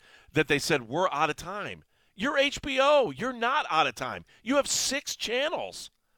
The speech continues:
And, uh, the way it looked like that, now, the only reason, there are two reasons why that she truly could have been out of time. One, they had to edit it and get it in the piece so it would make air. I, I'm just not buying that. And two, um, it, it's because they were buying satellite time to do the interview,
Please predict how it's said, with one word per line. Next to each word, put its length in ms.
And, 320
uh, 220
the 100
way 340
it 120
looked 220
like 140
that, 180
now, 160
the 140
only 180
reason, 440
there 160
are 60
two 180
reasons 360
why 360
that 180
she 340
truly 320
could 160
have 60
been 140
out 100
of 80
time. 280
One, 540
they 140
had 160
to 120
edit 200
it 160
and 80
get 160
it 40
in 100
the 40
piece 240
so 140
it 20
would 160
make 220
air. 320
I, 160
I'm 140
just 220
not 160
buying 340
that. 240
And 220
two, 580
um, 360
it, 180
it's 120
because 260
they 80
were 120
buying 280
satellite 500
time 220
to 60
do 120
the 160
interview, 380